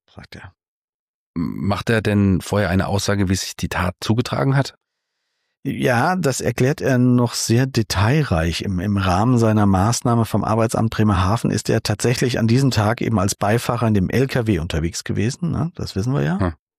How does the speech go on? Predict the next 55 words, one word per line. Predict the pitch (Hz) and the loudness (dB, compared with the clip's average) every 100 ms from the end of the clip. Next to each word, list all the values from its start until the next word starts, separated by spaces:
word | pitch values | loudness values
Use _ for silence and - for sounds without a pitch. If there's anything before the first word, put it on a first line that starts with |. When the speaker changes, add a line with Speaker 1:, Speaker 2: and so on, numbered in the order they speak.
| - | -2
Speaker 2:
Und | 101 | 0
dann | 107 120 | 2 2
wurde | 123 | 2
er | 98 | 2
nach | 101 | 0
Hause | 98 110 110 | 0 -2 0
geschickt, | 90 107 95 | 0 0 0
weil | 80 | -2
der | 90 | -2
Kollege | - 95 98 | 0 0 2
aus | 78 92 - | 0 -4 -6
privaten | - 85 87 113 98 | -2 0 0 -2 -2
Gründen | - 82 80 | -2 -2 -2
nicht | 78 87 | -2 -4
weiterarbeiten | 85 80 - - - | -4 -6 -8 -10 -12
konnte. | - 107 90 - | -12 -12 -10 -6
Speaker 1:
Ja. | 113 95 - | -4 -6 -6
Speaker 2:
Übrigens | 107 113 92 | 0 0 0
auch | 113 - - | -2 -6 -6
heftig, | 113 - 120 | -6 -2 -2
wenn | 110 | 2
man | 107 95 | 2 2
sich | 90 | 0
überlegt, | 87 90 101 101 _ _ _ - | 0 2 0 -2 _ _ _ -4
dass | 92 | -2
es | 90 | 0
nicht | 104 - | -2 0
passiert | 87 131 220 | 0 2 2
wäre, | - 104 87 | 0 0 0
wenn | 85 82 - - | 0 -2 -4 -4
ganz | 104 110 | -4 0
normal | 113 90 85 | 0 0 0
weitergearbeitet | 151 185 - 62 80 78 73 | 0 0 0 -2 -2 -2 -2
Speaker 1:
Ja. | 80 | -2
Speaker 2:
worden | 85 | 0
wäre, | 82 78 76 | 0 0 -2
gell? | 82 | 0
Speaker 1:
Ja, | 117 | 0
ja, | |
Speaker 2:
Ja, | 113 | 0
Speaker 1:
ja, | 82 | -2
Speaker 2:
ja. | 80 107 | -2 -4
Speaker 1:
absolut. | - 82 87 - - - | -2 -2 -4 -8 -20 -8
Das | - 117 | -2 0
hat | 139 - | 0 0
sich | 131 - | -2 0
der | 113 | 0
Fahrer | - 113 143 147 117 | 0 0 2 2 2
sicher | 131 131 | 2 2
auch | - - | 0 0
gedacht, | 104 98 - | 0 0 0
der | 98 92 | 0 0
dann | 95 92 | -2 -2
pri-, | - 98 | -4 -6
äh, | 87 | -6